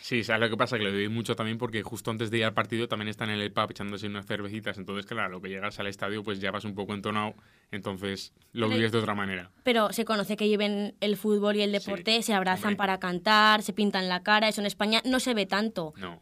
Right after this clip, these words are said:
Speaker 2: En pequeños, en pequeños equipos o en equipos determinados sí, pero una afición como la ing-,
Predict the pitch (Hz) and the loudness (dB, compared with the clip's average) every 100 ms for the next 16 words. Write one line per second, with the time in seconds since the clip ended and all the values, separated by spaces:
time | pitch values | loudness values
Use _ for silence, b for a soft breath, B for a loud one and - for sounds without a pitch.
0 | - 202 196 202 202 190 - - 196 196 | -4 -2 -2 0 -2 -2 -6 -6 -4 -2
1 | 196 185 185 185 190 190 185 185 185 - | -4 -4 -4 -6 -6 -4 -4 -2 -4 -4
2 | 208 202 196 196 196 202 196 226 - 247 | -4 -4 -4 -4 -2 0 2 2 2 0
3 | 220 185 185 202 190 202 196 196 190 196 | 2 0 0 -2 -2 0 0 0 0 0
4 | 196 196 | 0 0